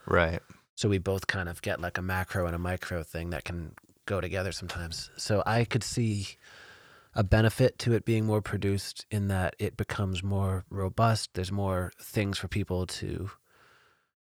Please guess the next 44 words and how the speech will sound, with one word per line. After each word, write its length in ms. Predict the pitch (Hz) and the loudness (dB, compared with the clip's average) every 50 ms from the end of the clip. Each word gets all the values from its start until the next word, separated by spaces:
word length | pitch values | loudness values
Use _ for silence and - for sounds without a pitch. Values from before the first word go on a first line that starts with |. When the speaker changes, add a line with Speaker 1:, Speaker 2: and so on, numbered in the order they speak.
| _ - | _ -6
Speaker 2:
get 140 | - 95 87 | -2 0 0
into. 460 | 95 110 113 - - 110 104 101 101 101 - | 0 0 0 0 2 2 2 2 0 -2 -6
If, 260 | - - - - - - | -10 -12 -10 -12 -12 -6
you 80 | - 104 | -4 -2
know, 160 | 101 92 95 | 0 2 0
if 160 | 92 87 - | 0 0 -2
there's 280 | - 95 92 90 - - | -2 -2 -2 -2 -4 -2
more 220 | 107 101 98 - | 0 0 2 2
angles 300 | - 95 98 98 98 90 - | 2 0 0 0 -2 -4 -4
to 140 | - 95 | -2 -2
it, 80 | 90 87 | -2 -2
there's 140 | 76 87 - | -2 -4 -4
just 200 | - 98 - - | -4 -4 -4 -4
more 220 | 80 82 90 85 | -4 -4 -2 -4
shit 260 | - - - - - | -4 -4 -4 -4 -4
in 140 | - 92 82 | -4 -4 -4
there 180 | 90 90 80 90 | -2 -4 -4 -6
that 140 | - - - | -8 -8 -10
could 120 | - - | -10 -8
be 80 | - - | -8 -6
cool. 360 | - - 113 90 82 90 - - - - | -4 0 0 2 0 0 -2 -6 -8 -4
Speaker 1:
Mm-hmm. 280 | 92 95 92 92 92 92 98 - _ _ - | 0 0 2 2 0 -2 -4 -8 _ _ -2
Speaker 2:
It 160 | 113 104 - | -2 0 0
definitely 760 | - 104 95 - - 101 95 98 95 98 98 95 95 90 - - _ _ _ - | 2 0 0 0 0 0 0 0 0 0 0 0 -2 -4 -8 -12 _ _ _ -10
separates 800 | - - - - - 123 117 110 - 110 110 110 110 - - 127 | -8 -6 -6 -2 2 4 4 4 4 4 4 4 4 4 4 2
it 180 | 127 - - | 2 2 0
from 520 | - - - 117 113 110 110 110 110 110 107 - - - - _ _ _ _ _ _ _ _ _ | -4 -6 -2 0 2 2 2 2 0 -2 -4 -8 -14 -20 -20 _ _ _ _ _ _ _ _ _
just 200 | - - - - | -6 -6 -6 -4
the 80 | - 92 | -4 -6
pack. 320 | - - - 101 110 - | -2 0 2 2 2 2
Like, 120 | 139 123 - | 0 -2 -2
it 80 | 104 | -2
becomes 400 | - 95 - - 101 98 92 - - | -2 0 0 0 0 0 0 -2 0
kind 200 | - 110 101 95 | 0 2 2 2
of 80 | 87 | 2
unique 460 | 90 98 95 92 95 104 117 113 - | 0 0 0 0 2 2 0 0 -2
and 100 | - 90 | -6 -8
kind 200 | - 104 107 98 | -6 -4 -2 -2
of, 100 | 95 90 82 | -2 -2 -2
there's 120 | 101 95 | -4 -2
more 180 | 101 101 101 98 | -2 0 0 0
room 200 | 92 98 98 95 | 0 0 -2 -2
for 140 | - - 78 | -4 -6 -6
expression. 640 | - - - - 107 104 - - 101 101 101 101 | -6 -6 -2 0 0 0 0 0 -2 -4 -4 -6